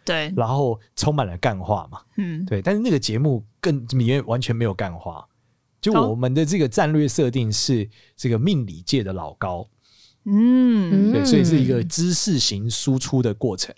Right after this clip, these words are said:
Speaker 1: 非常认真的内容吗？
Speaker 2: 对，非常非常认真的。
Speaker 1: 完全没有干话。
Speaker 2: 而且，而且我告诉你，录那个跟我们录我有个朋友会，呃，会算命不是一个等级的。
Speaker 1: 你是说我们等级比较低吗？
Speaker 2: 不，我们这个节目是靠这个两位的喜感去支撑的。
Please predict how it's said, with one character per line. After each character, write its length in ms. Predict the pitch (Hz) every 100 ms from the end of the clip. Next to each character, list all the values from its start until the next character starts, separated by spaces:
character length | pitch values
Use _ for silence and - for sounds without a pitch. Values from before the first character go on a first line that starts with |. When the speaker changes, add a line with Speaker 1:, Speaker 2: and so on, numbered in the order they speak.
| _
Speaker 1:
非 260 | - 269
常 240 | 277 214 190
认 240 | 196 202
真 180 | 170 175
的 80 | 165
内 200 | 156 156
容 200 | - 55
吗？ 120 | 67 185
Speaker 2:
对， 140 | 147
非 140 | -
常 120 | 170 120
非 60 |
常 160 | 123 107
认 220 | 101 90
真 140 | - 76 -
的。 60 | -
Speaker 1:
完 140 | 214
全 120 | 269
没 60 | 226
有 80 | 190
干 200 | 185 180
话。 280 | 170 139 180
Speaker 2:
而 0 |
且， 40 |
而 40 | 175
且 60 |
我 60 | 156
告 80 | 156
诉 80 |
你， 80 | 123
录 220 | 123 190 151
那 140 | 156
个 120 | 117
跟 200 | 98 143
我 100 | 131
们 180 | 90 104
录 200 | 139 113
我 80 | 127
有 40 |
个 60 | 107
朋 120 | 113
友 100 | 101
会， 60 | 104 -
呃， 160 | 123 101
会 180 | -
算 140 | 120 120
命 120 | 110
不 100 | 101
是 120 | 110
一 40 | 110
个 60 |
等 160 | 110 92 78
级 180 | - -
的。 100 | - - _ - -
Speaker 1:
你 120 | 208
是 120 | 254
说 160 | 240 240
我 80 |
们 100 | 185
等 120 | 175 175
级 120 | 175
比 60 | 170
较 80 | -
低 180 | - 170
吗？ 160 | 165 180
Speaker 2:
不， 300 | 175 117 95 -
我 160 | 135
们 160 | 135 196
这 120 | 240
个 60 | 190
节 180 | 123 127
目 160 | 175
是 120 | 131
靠 320 | 160 - 151 120
这 120 | 139
个 240 | 117 104 107
两 240 | 131 120 98
位 120 | 156
的 80 | 110
喜 300 | - - 127
感 200 | 135 165
去 140 | -
支 160 | - 98
撑 240 | - 82
的。 100 | 76